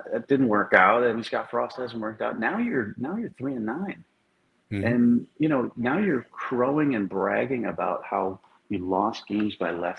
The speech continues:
Speaker 1: than ten points. That's your bragging point. "Look at it, we took Oklahoma to the wire. Look at, we didn't get blown out by Ohio State." Who cares? Nobody cares about that stuff. You guys were winning nine, ten games every year with,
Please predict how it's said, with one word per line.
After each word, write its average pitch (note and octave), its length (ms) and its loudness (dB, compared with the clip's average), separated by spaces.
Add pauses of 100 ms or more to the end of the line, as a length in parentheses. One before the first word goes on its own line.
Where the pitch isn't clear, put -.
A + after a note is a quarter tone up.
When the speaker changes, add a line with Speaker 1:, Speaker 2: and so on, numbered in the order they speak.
Speaker 1:
than F#2 160 -8
ten F2 240 -8
points. - 500 -6 (440)
That's A2 220 4
your A#2 80 4
bragging G2 440 2
point. C#2 240 -8
"Look A#2+ 140 6
at G2+ 80 2
it, E2 60 -4
we F2+ 80 -8
took G#2 220 -6
Oklahoma G2+ 560 -2
to - 100 -12
the E2 80 -8
wire. E2+ 480 0 (380)
Look B2+ 120 8
at, G#2+ 60 6
we F#2+ 80 6
didn't A2+ 160 2
get F#2 100 0
blown G2 240 -2
out G2 160 -4
by F2+ 140 -4
Ohio E2+ 420 -10
State." G2 280 -4 (400)
Who F3 120 -8 (180)
cares? F3+ 440 -6 (500)
Nobody F#3 160 -4
cares F3+ 320 -2
about - 200 -4
that - 220 -10
stuff. - 180 -6 (360)
You B3+ 80 2
guys G3 80 0
were A2 80 4
winning A#2+ 320 4
nine, A#2+ 300 0 (120)
ten C3+ 280 -4 (100)
games A#3+ 340 0 (320)
every A#2+ 200 0
year F3+ 260 4
with, G#2 220 0